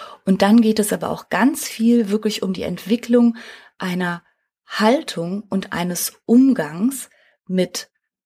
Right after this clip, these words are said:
Stressoren im Außen, aber auch der eigenen Bewertung, die zu dem Stresserleben beiträgt.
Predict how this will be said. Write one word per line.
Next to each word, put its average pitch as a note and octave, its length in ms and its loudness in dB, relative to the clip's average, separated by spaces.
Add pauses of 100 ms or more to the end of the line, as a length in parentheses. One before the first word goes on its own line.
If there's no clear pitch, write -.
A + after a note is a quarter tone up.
(180)
Stressoren E3 680 -2
im D#3+ 240 -14
Außen, E3 580 -2 (320)
aber D#3 180 -2
auch - 100 -2
der - 160 -4
eigenen E3 400 -2
Bewertung, F3 920 0 (460)
die E3+ 420 -6
zu - 180 -2
dem E3+ 140 -4
Stresserleben D#3+ 720 -8
beiträgt. - 800 -4